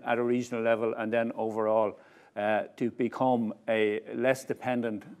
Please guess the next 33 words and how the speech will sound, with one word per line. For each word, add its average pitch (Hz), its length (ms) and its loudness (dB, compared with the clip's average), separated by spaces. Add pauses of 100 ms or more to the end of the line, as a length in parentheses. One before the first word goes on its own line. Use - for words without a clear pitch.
(100)
and, 107 520 -2 (100)
uh, 107 300 2
more 113 360 2
integrated. 104 580 -4 (800)
So 143 460 8 (220)
I 165 120 12
don't 170 240 10
know, 160 440 10 (100)
uh, 131 440 8
whether 135 520 6
it 117 220 -4
makes 127 260 2
sense 147 420 2
to, 123 440 2
to 120 140 -6
follow 123 460 4
the, 113 380 -2 (140)
the, 110 400 -2 (340)
uh, 110 360 2
that 110 140 -2
the 117 80 0
north 120 280 2
of 120 100 -8
Ireland 123 300 4
would, 117 160 0 (140)
would 117 140 0
head 120 220 -2
back 117 220 2
into 113 220 -6
the 110 80 -8
U 110 160 -2
K. 117 340 -2 (520)
If, 151 200 2